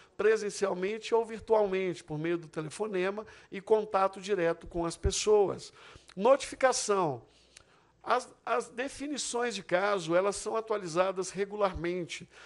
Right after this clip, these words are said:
Então, é pedir às secretarias municipais e às secretarias estaduais, às unidades de saúde, sejam públicas ou privadas, que orientem os profissionais de saúde. Não é incomum encontrarmos,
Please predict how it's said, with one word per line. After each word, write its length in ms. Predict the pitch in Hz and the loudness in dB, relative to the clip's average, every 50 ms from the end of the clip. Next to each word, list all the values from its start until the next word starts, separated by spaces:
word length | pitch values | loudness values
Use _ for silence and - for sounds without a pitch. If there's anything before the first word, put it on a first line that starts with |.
| - - - | -20 -14 -12
Então, 480 | 165 170 - - 220 240 254 254 247 - - | -10 -6 0 2 2 4 4 2 -2 -6 -8
é 120 | 240 214 | -8 -8
pedir 500 | - - 226 185 170 190 226 277 277 262 | -8 -10 -12 -12 -10 -10 -10 -8 -4 -2
às 140 | 254 233 - | -2 -2 -2
secretarias 680 | - 214 196 202 208 208 196 170 160 156 160 156 135 | -6 -6 -4 -4 -2 0 0 0 0 0 -4 -4 -4
municipais 800 | 147 165 170 165 - - 156 - 156 151 156 165 185 196 - - _ - - - _ - | -4 -4 -6 -6 -8 -10 -4 0 2 2 2 2 0 -2 -6 -10 _ -20 -20 -20 _ -4
e 100 | 175 190 | -4 -4
às 80 | 202 196 | -2 -4
secretarias 600 | - 190 180 185 185 185 175 160 156 160 147 147 | -6 -6 -4 -4 0 2 2 2 2 0 -2 -4
estaduais, 760 | - - 175 170 165 160 156 156 175 175 175 175 170 - - - - _ | -2 0 0 2 2 2 2 2 2 0 0 -2 -6 -10 -14 -20 -20 _
às 200 | - - 160 151 | -10 -8 -6 -4
unidades 440 | 175 185 180 170 170 175 175 170 170 | -2 -2 0 2 4 4 4 2 0
de 60 | - | 0
saúde, 640 | - 156 139 139 151 165 175 180 175 156 165 170 - - - _ | 0 2 2 2 2 0 0 0 0 -2 -6 -10 -12 -14 -20 _
sejam 340 | - - 190 196 180 196 180 | -4 0 2 2 2 2 0
públicas 460 | 165 - - - - - - 226 208 | 2 6 4 4 4 2 -6 -2 0
ou 60 | 214 208 | 0 0
privadas, 720 | 214 165 151 131 151 165 180 185 175 160 147 135 - - - - - _ - | 0 0 0 4 4 6 6 4 2 0 -4 -8 -8 -12 -20 -20 -20 _ -6
que 100 | - 233 | 4 6
orientem 580 | 240 233 240 226 220 226 240 269 269 - 254 | 8 8 6 4 -4 -6 -6 -8 -8 -10 -10
os 120 | 240 220 - | -10 -10 -8
profissionais 540 | 226 214 202 - - 196 190 190 190 185 - | -8 -6 -4 -4 -2 -2 0 0 -2 -2 -2
de 40 | |
saúde. 560 | - 196 175 170 175 190 185 175 139 135 156 170 | 0 0 2 2 2 0 -2 -2 -4 -6 -4 -2
Não 260 | 180 220 269 254 247 | 0 0 0 0 -2
é 120 | 220 202 | -4 -4
incomum 640 | 196 185 185 180 - 208 196 180 180 220 240 240 208 - - - - - - | -4 -6 -4 0 2 2 2 2 2 0 0 -2 -4 -8 -14 -20 -20 -16 -12
encontrarmos, 1000 | 190 208 220 - 220 214 202 - 190 185 175 175 170 160 151 143 135 127 - | -12 -10 -4 -2 0 0 0 2 2 4 4 4 2 0 -4 -6 -8 -10 -12